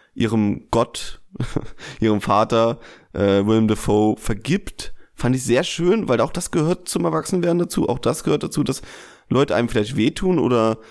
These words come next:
äh, man merkt, dass Leute sehr, sehr aus Eigennutz gehandelt haben, aber dass sich Menschen auch verändern können und dass man ihnen vergibt.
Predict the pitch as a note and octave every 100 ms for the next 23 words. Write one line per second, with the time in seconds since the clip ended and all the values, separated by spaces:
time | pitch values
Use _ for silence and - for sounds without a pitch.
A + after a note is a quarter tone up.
0 | - - _ _ - - A2 G#2+ G#2 G#2+
1 | A2 A2+ A#2+ - A2+ A#2 A#2 A2+ A2 -
2 | G2 G#2 G#2 F#2 - - - - - -
3 | - G#2+ F2 G#2+ - G#2 C3+ C3 B2+ B2+
4 | - A2 A#2 D#3+ D#3+ D3 D#3+ E3 - -
5 | - _ - A#2+ C#3+ C#3 C#3+ C#3 C3+ D#2+
6 | A#2 - A2 B2 G#2 - G2+ G2 G2+ -
7 | G2+ G#2+ G#2+ G#2 C3+ -